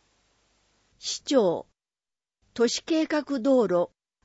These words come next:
相原大沢線から市道相原大島までの区間で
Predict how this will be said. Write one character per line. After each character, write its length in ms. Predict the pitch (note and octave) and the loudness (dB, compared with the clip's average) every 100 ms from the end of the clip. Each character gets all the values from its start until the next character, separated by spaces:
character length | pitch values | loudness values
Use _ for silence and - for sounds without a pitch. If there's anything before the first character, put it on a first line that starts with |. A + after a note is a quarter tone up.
| - | -8
相 320 | C4 D#4 D4 | -2 -2 -2
原 300 | A3 F3+ E3+ | -2 0 2
大 160 | C4 C#4 | 0 0
沢 280 | C4+ C4 | -2 -2
線 280 | C4 A#3+ A#3 | -2 -2 -2
か 160 | - F#3+ | -4 -4
ら 200 | F#3 - _ _ | -6 -8 _ _
市 260 | - G#3+ G3+ | -8 -4 2
道 400 | C4+ B3 A#3 - | 6 6 6 2
相 280 | - D4+ D4 | -2 -2 0
原 320 | A#3 F3 F3 | -2 0 0
大 160 | B3+ D4+ | -2 -2
島 300 | - A3 G3+ | -2 -4 -2
ま 120 | G#3+ | 0
で 120 | G3+ F3+ | 0 -2
の 160 | E3 | -4
区 160 | - - | -8 -4
間 280 | B3 G3+ E3+ | -2 -2 -2
で 240 | D3+ | -2